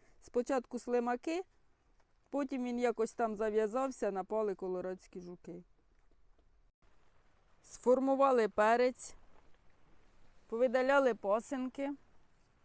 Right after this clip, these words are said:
І далі його треба прив'язати. В основному прив'язують, забивають кілки і горизонтально мотузки натягують з двох сторін. І це треба разів шість, де сезон, підтримувати його. Він буде підростати і знову прив'язувати.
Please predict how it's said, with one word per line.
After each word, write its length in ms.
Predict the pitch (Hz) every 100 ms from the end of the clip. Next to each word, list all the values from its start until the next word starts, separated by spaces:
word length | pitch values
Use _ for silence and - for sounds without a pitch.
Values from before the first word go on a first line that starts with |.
| _ _ -
І 80 | 220
далі 340 | 233 302 294
його 240 | 247 208 208
треба 320 | - 196 185
прив'язати. 760 | 220 269 262 262 220 196 165 - - - - - - - - -
В 140 | 190
основному 640 | 277 - 285 277 330 330
прив'язують, 680 | 247 240 220 214 190 208 208
забивають 600 | 196 220 247 262 262 247
кілки 460 | - 277 269 381 359
і 60 |
горизонтально 920 | 262 247 247 247 233 285 294 247 220 -
мотузки 580 | 220 254 - 180 - 202
натягують 800 | 208 311 320 285 247 247 - - - - - -
з 80 | 202
двох 280 | 202 285 285
сторін. 460 | - 262 311 370 -
І 120 | - -
це 220 | - 285
треба 400 | 269 262 240 240
разів 500 | 233 240 247 247 220 -
шість, 520 | - 302 294 - -
де 160 | 202 226
сезон, 480 | 240 220 269 359 370 - - - - -
підтримувати 720 | 262 - 247 208 185 180 -
його. 160 | 220 226
Він 160 | 277
буде 200 | 285 262
підростати 640 | 262 247 262 - 330 311 220
і 20 |
знову 320 | 220 254 240
прив'язувати. 800 | 220 226 185 165 180 196 233